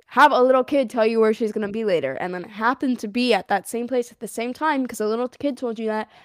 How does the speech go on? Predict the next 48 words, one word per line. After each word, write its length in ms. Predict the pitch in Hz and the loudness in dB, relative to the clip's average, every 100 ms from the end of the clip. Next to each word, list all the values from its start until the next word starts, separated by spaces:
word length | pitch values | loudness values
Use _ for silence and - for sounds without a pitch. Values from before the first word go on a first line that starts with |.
| _ | _
and 100 | 214 | -4
then 220 | 233 214 | -2 -2
take 320 | - 262 330 | 0 2 2
pictures 460 | - 370 - 339 240 | -2 -8 -4 -4 -2
of 80 | 208 | 0
that 180 | 202 - | 0 0
little 260 | 220 240 | 0 0
kid, 320 | 240 277 226 | 0 2 2
even, 380 | 202 294 349 320 - | 0 -4 -6 -6 -4
even 260 | 302 359 | -2 -2
if 100 | 381 - | -4 -4
you're 80 | 262 | 0
half 260 | 277 269 | 0 0
related, 420 | 226 233 202 143 - _ _ | -2 -2 -2 -4 -10 _ _
take 220 | _ - - | _ -16 -10
pictures 320 | 294 311 285 | -8 -6 -4
of 20 | |
that 120 | 269 | -2
little 200 | 233 233 | 0 -2
kid 220 | 220 247 208 | 0 -2 -2
with 140 | 190 | -4
the 80 | 165 | -2
little 240 | 196 247 | 0 0
kid's 200 | 240 202 | -2 -8
father, 440 | - 220 214 196 202 - - | -2 2 4 2 0 -8 -12
and 140 | 208 240 | -2 0
then 200 | 226 214 _ _ _ _ | 0 -4 _ _ _ _
cut 260 | - 302 - _ _ _ | 0 2 2 _ _ _
p-, 120 | - - | -20 -10
photos 440 | - 262 302 269 - | 4 6 6 2 -2
of 100 | 185 | -4
you 140 | 175 | -2
out 240 | 147 170 - | -2 -2 -4
like 160 | 214 | -8
a 60 | 190 | -10
creepy 360 | - 254 269 | -4 -4 -2
silo-, 360 | 240 247 247 214 - | -2 0 0 0 -6
serial 420 | - 254 233 175 | -6 -4 -2 -6
killer 320 | - 170 185 - | -8 -10 -10 -10
and 220 | 160 - | -12 -14
tape 280 | - 226 - | -6 -4 -4
them 180 | 214 208 | -8 -6
next. 300 | 196 - - | -8 -10 -4
Like, 140 | 233 233 | -4 -2
that 160 | 277 | -2
is 120 | 302 - | -4 -6
so 240 | 285 240 | -2 -2
weird. 360 | 170 107 - | -4 -10 -14